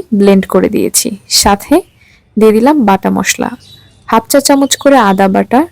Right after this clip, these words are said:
রসুন বাটা, জিরা বাটা এবং কাঁচামরিচ বাটা। এখন মশলাগুলোকে একত্রে বেশ কিছুক্ষণ সময় নিয়ে খুব ভালো করে ভেজে নিতে হবে।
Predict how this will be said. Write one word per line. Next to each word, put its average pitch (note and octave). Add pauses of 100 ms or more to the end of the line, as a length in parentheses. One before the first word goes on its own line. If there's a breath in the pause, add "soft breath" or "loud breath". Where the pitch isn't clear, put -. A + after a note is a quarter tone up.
রসুন G#3
বাটা, G3 (240)
জিরা G#3+
বাটা G#3 (320)
এবং G3+ (480 soft breath)
কাঁচামরিচ G3
বাটা। - (840 soft breath)
এখন G#3+ (140)
মশলাগুলোকে C4 (100)
একত্রে G#3+
বেশ A3+
কিছুক্ষণ C4
সময় G#3+
নিয়ে B3
খুব A#3 (100)
ভালো A3+
করে G3
ভেজে F#3+
নিতে F#3
হবে। G3